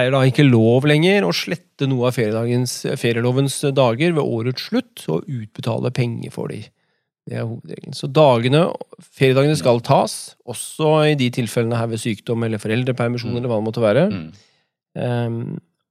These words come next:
Speaker 1: og da får man jo litt ekstra lang ferie i tjue tjue.
Speaker 2: Mm.
Speaker 1: Man da er frisk og rask og kan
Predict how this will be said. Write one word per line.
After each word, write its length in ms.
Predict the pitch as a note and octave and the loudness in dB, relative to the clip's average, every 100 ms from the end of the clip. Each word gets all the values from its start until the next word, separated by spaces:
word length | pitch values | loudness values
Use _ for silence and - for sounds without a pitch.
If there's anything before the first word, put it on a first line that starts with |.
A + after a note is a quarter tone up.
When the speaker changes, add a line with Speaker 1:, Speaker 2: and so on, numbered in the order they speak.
| - | -12
Speaker 1:
og 160 | C3+ | -8
da 580 | A#2+ A2 A#2+ B2+ B2+ C3+ | -6 -4 -4 -4 -4 -6
får 220 | C3+ C#3 | -4 -2
man 160 | C3+ D#3 | 0 2
jo 100 | F#3 | 4
litt 180 | D#3+ D3+ | 4 4
ekstra 260 | A#2+ - C3 | 0 2 0
lang 160 | A#2+ | 0
ferie 300 | A#2 G2+ A2 | 0 0 2
i 40 | A#2+ | 0
tjue 220 | C3 C#3 | 0 2
tjue. 320 | D#3 B2 F2+ - | 2 2 0 -6
Speaker 2:
Mm. 260 | A2+ D#2+ D#2+ _ _ _ _ - | -10 -10 -16 _ _ _ _ -14
Speaker 1:
Man 140 | B2+ | -10
da 140 | A#2+ A2+ | -8 -8
er 40 | |
frisk 280 | A2+ A#2 - | -8 -10 -8
og 60 | A2 | -8
rask 240 | - - | -10 -12
og 120 | A#2 A2 | -14 -12
kan 360 | G#2+ G#2 G#2+ | -10 -10 -12